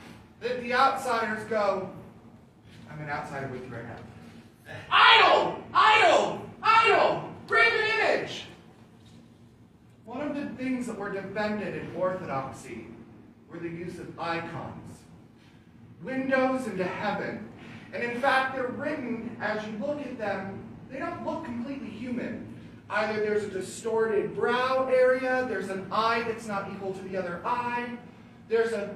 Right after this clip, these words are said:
a expression made on the saint pictured that a human face doesn't traditionally make.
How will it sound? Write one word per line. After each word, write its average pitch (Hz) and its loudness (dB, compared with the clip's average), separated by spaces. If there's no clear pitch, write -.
a - 2
expression 254 -4
made 233 0
on 233 0
the 208 -4
saint 233 -6
pictured 247 -8
that 202 -6
a - -6
human 240 -6
face 226 -4
doesn't 220 -8
traditionally 208 -6
make. 175 -4